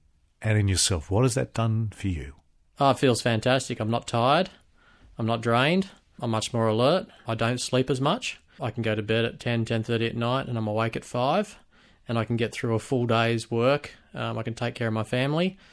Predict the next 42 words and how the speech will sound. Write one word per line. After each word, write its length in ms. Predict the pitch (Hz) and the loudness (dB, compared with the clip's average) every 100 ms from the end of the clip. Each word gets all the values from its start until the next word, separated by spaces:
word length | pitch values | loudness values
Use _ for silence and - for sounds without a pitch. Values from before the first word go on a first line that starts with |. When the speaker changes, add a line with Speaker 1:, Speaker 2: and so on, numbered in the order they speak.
| - _ - | -20 _ -8
Speaker 2:
I 60 | |
can 140 | 117 113 | -4 -2
exercise 480 | 107 117 117 110 | -4 -4 -2 -2
for 100 | - | -4
several 300 | 117 117 113 | -4 -2 0
hours 240 | 113 117 113 | 0 0 0
in 80 | 113 | 0
the 80 | |
morning. 420 | 113 127 165 196 - _ - | 0 2 2 0 -6 _ -12
But 140 | 143 | -6
before, 460 | 147 - 131 139 156 - _ _ | -6 0 2 4 0 -6 _ _
I 60 | 117 | -6
was 80 | |
just 160 | 110 - | -4 -4
constantly 420 | - 117 123 117 | -2 -2 -2 -6
tired 360 | 110 117 110 110 | -4 -2 -2 -2
all 100 | 107 | -2
the 80 | 113 | -4
time 380 | 120 117 113 - - - - | -4 -4 -6 -10 -20 -12 -6
because 180 | 120 | -4
my 80 | 117 | -2
body 220 | 107 113 | 0 0
was 120 | 110 110 | 0 -2
struggling 360 | 120 117 117 | -2 0 0
to 60 | 110 | -2
deal 180 | 117 117 | -2 -2
with 100 | 117 | -2
the 60 | |
weight. 240 | 113 139 - | -2 -4 0
Speaker 1:
Yeah, 140 | 123 117 | 4 8
those 340 | 127 127 - | 8 8 6
were 40 | 107 | 4
things 360 | 123 107 92 | 6 6 4
that 180 | - - | 0 -2
you 80 | - | -2
couldn't 320 | 120 98 92 - _ - | 0 2 0 -6 _ -10
assume 400 | 92 - 113 101 | -2 2 4 4
being 240 | 98 98 92 | 4 2 0
part 240 | 101 92 | -2 -2
of 80 | 90 | 0
your 140 | 90 | -2
day. 300 | 95 110 104 | -2 -6 -8